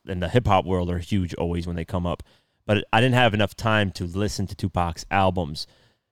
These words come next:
to, you know, rank them fairly and the way I would truly rank them. Now, I've heard all of them, obviously, but, you know, it's been a while since I listened to a lot of Tupac albums, like, from top to bottom. So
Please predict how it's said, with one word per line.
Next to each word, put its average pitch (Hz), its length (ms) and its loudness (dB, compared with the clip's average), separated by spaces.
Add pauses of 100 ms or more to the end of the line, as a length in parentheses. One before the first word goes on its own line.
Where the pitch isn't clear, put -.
(160)
to, 98 400 2
you 110 100 -4
know, 87 200 -2 (360)
rank 110 380 4
them 87 320 0 (320)
fairly 104 600 4 (440)
and 90 380 0 (320)
the 104 80 2
way 95 160 6
I 92 80 4
would 90 80 -2
truly 92 320 -2
rank 87 260 -2
them. 85 140 -8
Now, 90 160 -2
I've 85 140 -4
heard 113 200 0
all 123 240 4
of 131 80 2
them, 101 140 0
obviously, 90 480 -2
but, 85 280 -4 (920)
you 98 80 -2
know, 87 140 0
it's 85 100 -8
been 113 120 2
a 95 80 4
while 95 340 6
since - 140 -6
I 90 80 0
listened 87 260 -4
to 90 60 -4
a - 20 -2
lot 85 200 -6
of - 60 -10
Tupac 85 360 -8
albums, 78 360 -8
like, 65 180 -8
from 87 180 -12
top - 280 -6
to 90 60 -10
bottom. 82 420 -6
So 85 280 -6